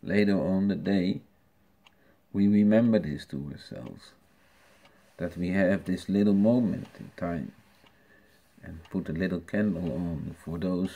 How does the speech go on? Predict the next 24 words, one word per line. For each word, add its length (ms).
who 200
truly 380
love 300
you 180
at 140
the 160
other 220
side, 540
also 460
in 160
this 260
world 380
right 280
now. 280
Give 220
yourself 560
some 400
tenderness 760
and 220
devotion. 840
Bye 340
bye 320
for 160
now. 420